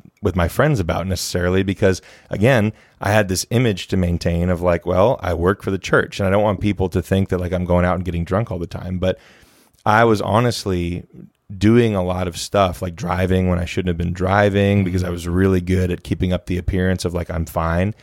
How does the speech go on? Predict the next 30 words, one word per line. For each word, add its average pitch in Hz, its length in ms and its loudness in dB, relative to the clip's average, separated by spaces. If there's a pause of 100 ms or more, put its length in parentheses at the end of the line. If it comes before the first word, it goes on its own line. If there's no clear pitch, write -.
(140)
and 92 120 -6
convincing 87 420 0
myself 85 440 0
that 95 80 2
I 101 60 4
was 107 180 0
fine, 113 420 0 (680)
and 95 520 4 (420)
just, 98 460 -2 (320)
you 90 80 -2
know, 80 240 -4 (1600)
staying 107 400 2
out 104 360 -2 (340)
later 95 480 2
than 92 120 2
I 87 100 -2
should 98 280 -2
have. 98 560 -2 (720)
And 104 320 -2
all 180 280 4
this 175 160 0
stuff - 400 0
together 113 480 2
was 90 200 0
just 92 200 -4
a 87 40 -2
big 98 300 0
realization 92 680 0
of, 82 100 -6
like, 90 260 -4